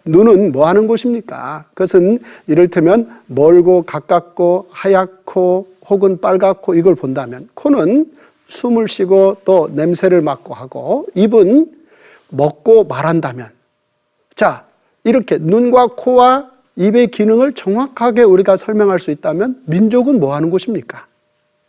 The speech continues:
나라는 뭐 하는 곳입니까? 자, 이렇게 민족과 나라 이야기로 가면 뭔가 알긴 아는데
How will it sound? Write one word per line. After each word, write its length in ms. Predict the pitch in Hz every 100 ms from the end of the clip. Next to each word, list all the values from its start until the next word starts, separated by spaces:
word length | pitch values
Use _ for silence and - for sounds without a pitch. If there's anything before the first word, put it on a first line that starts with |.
| _ _ - -
나라는 520 | 196 220 240 254 196
뭐 180 | 139 175
하는 180 | 196
곳입니까? 560 | 208 214 226 175 - - _ _ _ _ _ _ _
자, 120 | -
이렇게 320 | 262 254 - 202
민족과 420 | 202 247 233 190
나라 260 | 180 196
이야기로 440 | 208 190 180 196 226
가면 500 | 190 208 349 359 - - _
뭔가 500 | 240 277 269 294 294 _ _ _
알긴 400 | 156 220 240 277
아는데 500 | 208 208 214 277